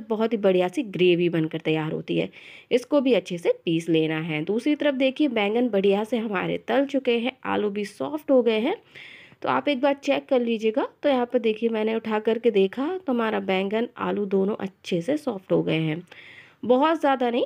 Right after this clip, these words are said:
मतलब हाफ टन से थोड़ा सा और ज़्यादा, अगर सिक्सटी सेवेंटी परसेंट हो गया तो बस काफ़ी है, बाकी का हम इसको ग्रेवी में पकाएंगे।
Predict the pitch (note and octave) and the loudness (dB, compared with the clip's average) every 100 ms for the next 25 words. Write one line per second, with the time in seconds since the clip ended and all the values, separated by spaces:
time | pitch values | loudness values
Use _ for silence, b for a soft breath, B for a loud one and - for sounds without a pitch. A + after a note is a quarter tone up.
0 | - E4+ C#4+ C4+ B3 A#3+ B3 C4 C4+ D4 | -2 -4 -2 -2 0 0 2 2 2 2
1 | C4 A3 G#3 G#3 F#3+ G3 G3 F#3+ G3 A3+ | 2 4 2 -2 0 0 0 0 0 0
2 | B3 - C#4 C4 A#3 A3+ A#3 A#3 G3 G#3 | -2 -2 -4 0 0 0 0 0 -2 -2
3 | F#3+ F3 E3+ G3+ D#4+ C#4 C#4 _ - D#3+ | -4 -4 -2 -2 0 -2 -4 _ -2 -2
4 | D#3 E3 E3 E3 D#3 G3+ A#3 D4 A4+ - | -2 -6 -4 -6 -4 -4 -2 0 0 0
5 | D#4 A3+ D#3+ D#3 E3 E3+ E3+ D3 D3+ E3+ | 0 2 2 2 -2 -4 -6 -8 -8 -6
6 | E3 | -8